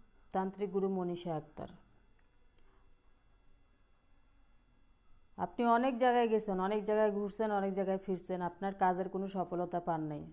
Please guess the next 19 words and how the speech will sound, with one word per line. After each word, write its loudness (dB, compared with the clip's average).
তাই 8
বলতেছি, 2
নাম 8
ও 4
ঠিকানার 2
উপরে -2
যে 6
কোনো 2
কঠিন 2
ও 2
জটিল 2
সমস্যার -2
সমাধান 0
দিয়ে 2
থাকেন -4
তান্ত্রিক -2
গুরু -2
মনীষা -2
আক্তার। -8